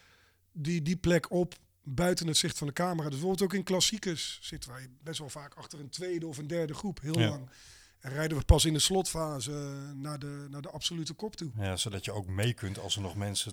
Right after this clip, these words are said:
Speaker 1: Ja.
Speaker 2: terug naar voren opschuiven.
Speaker 1: Ja, ja, en dan, dan, eh, nou,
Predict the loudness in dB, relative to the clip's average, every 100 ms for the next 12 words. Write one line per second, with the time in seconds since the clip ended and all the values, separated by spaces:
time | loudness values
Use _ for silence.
0 | 0 4 6 4 2 2 0 -4 -6 -6
1 | 4 6 6 4 2 2 -2 -4 -4 -6
2 | -6 -6 -8 -10 -12 -10 -8